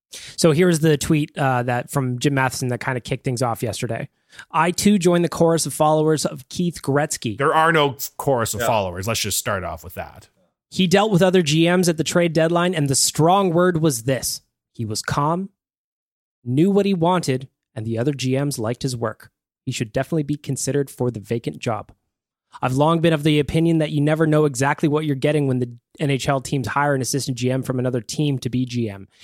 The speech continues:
Speaker 1: It's like a backup goalie. Do you really know for sure that they can be a starter?"
Speaker 2: I would suggest everything in his body of work <laughs> with Phoenix and with Boston and now with Edmonton would suggest to me he's not qualified for the job. I think you do know what you're getting.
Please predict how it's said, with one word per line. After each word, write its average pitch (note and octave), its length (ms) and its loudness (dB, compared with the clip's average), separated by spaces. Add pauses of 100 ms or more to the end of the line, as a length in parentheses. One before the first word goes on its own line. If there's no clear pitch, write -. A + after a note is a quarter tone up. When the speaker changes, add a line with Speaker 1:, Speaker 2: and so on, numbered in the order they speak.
(160)
Speaker 1:
It's D3 180 -4
like D#3 200 0
a C#3+ 40 0
backup C#3+ 460 0
goalie. C#3+ 360 2 (280)
Do C#3 80 -6
you C#3 80 0
really C3 360 0
know C#3+ 180 0
for - 120 -8
sure C3 300 -2
that C3 160 -6
they A#2+ 100 -2
can B2 120 -10
be B2 160 -2
a A2+ 40 -4
starter?" A#2+ 420 -6 (1700)
Speaker 2:
I A#2 120 4
would D#3+ 140 2
suggest B2+ 500 -2
everything C3+ 460 -4
in B2 100 -4
his A2+ 200 -4
body G2+ 360 -4
of G#2+ 160 -6
work G2+ 400 -8 (280)
<laughs> - 260 -20
with G#2 180 -4
Phoenix A#2 560 -6
and G2+ 160 -8
with G#2+ 220 -8
Boston G#2+ 460 -6
and F#2+ 200 -10
now F2+ 200 -10
with G2 200 -12
Edmonton A2 520 -10 (580)
would A#2 180 -6
suggest A2+ 500 -4
to A2+ 60 -8
me G2+ 140 -8
he's F#2+ 140 -10
not E2+ 180 -12
qualified C2+ 480 -16
for - 80 -20
the B1+ 80 -20
job. - 300 -20
I - 100 -8
think D#3 180 0
you D#3+ 80 -2
do B2+ 280 -2
know B2 140 -2
what G#2 180 -6
you're G2 120 -14
getting. E2+ 300 -20